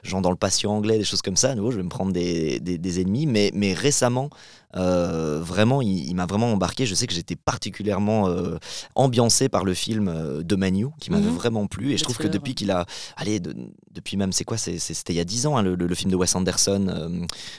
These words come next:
Speaker 1: Budapest Hotel
Speaker 2: Oui.
Speaker 1: aussi, où il joue un rôle vraiment, euh, bouleversant, enfin vraiment fun aussi.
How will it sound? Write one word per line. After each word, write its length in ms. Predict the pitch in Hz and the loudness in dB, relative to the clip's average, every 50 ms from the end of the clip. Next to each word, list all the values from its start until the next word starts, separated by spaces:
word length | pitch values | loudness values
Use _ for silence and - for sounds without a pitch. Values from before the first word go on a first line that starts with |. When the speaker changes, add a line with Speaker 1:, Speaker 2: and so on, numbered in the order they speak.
| - - | -16 -12
Speaker 1:
Budapest 400 | - 92 - - - - - - | -2 0 2 2 2 2 2 2
Hotel 340 | 101 - - 143 139 120 107 | 0 0 2 2 2 2 2
Speaker 2:
Oui. 20 | - - | 2 4
Speaker 1:
aussi, 340 | - - - 127 123 117 110 | 4 2 2 0 -2 -4 -2
où 80 | 95 | -2
il 240 | 95 87 85 82 85 | -2 -4 -4 -6 -6
joue 380 | 82 85 87 101 120 120 107 90 | -6 -6 -6 -6 -4 -4 -4 -4
un 80 | 90 | -4
rôle 280 | 90 85 98 107 107 92 | -6 -4 -2 -2 -2 -2
vraiment, 380 | 85 82 92 92 98 98 92 90 | -2 -2 -2 0 0 0 -2 -2
euh, 160 | 87 85 107 | -2 -4 -4
bouleversant, 600 | 85 85 98 98 87 92 90 - - - 117 120 | -4 -6 -6 -4 -4 -4 -2 0 0 2 2 2
enfin 220 | 117 - - - - - - - - | 2 0 -2 -4 -6 -6 -10 -12 -2
vraiment 260 | - 101 113 101 92 | 0 0 2 2 0
fun 280 | - - - 135 120 | -2 2 4 4 4
aussi. 300 | 110 101 - - 139 160 | 4 2 0 0 -2 -4